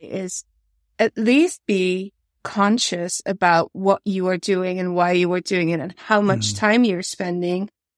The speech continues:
Speaker 1: And I think that's one of the easiest arguments to make is, like, how much time do you spend on social media and how much actual business are you getting from it? Because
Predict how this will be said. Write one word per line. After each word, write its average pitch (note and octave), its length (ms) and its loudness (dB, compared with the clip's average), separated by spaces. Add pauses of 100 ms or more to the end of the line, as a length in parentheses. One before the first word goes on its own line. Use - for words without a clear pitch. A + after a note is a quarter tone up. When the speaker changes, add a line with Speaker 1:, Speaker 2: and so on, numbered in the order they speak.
(120)
Speaker 1:
And A3 140 2
I A3+ 80 2
think C4+ 260 4
that's G#3+ 300 0
one G#3 140 4
of F#3+ 120 0
the - 160 -2
easiest A3+ 560 2
arguments F3+ 580 2
to G3 120 -4
make F3+ 320 -2
is, - 80 -8
like, G3 140 -10
how A#3 200 0
much D#4 280 4
time G#3 260 2
do G3 120 -4
you F#3 120 -4
spend G3 340 0
on G3 120 0
social F#3+ 380 -4
media F3 420 0 (260)
and F#3+ 120 -4
how G3 260 0
much F#3+ 580 0 (380)
actual G3 600 2
business F#3+ 560 0
are F#3+ 100 -2
you F3+ 140 0
getting F3 420 0
from F#3+ 500 2
it? - 340 -4 (320)
Because G#3+ 520 0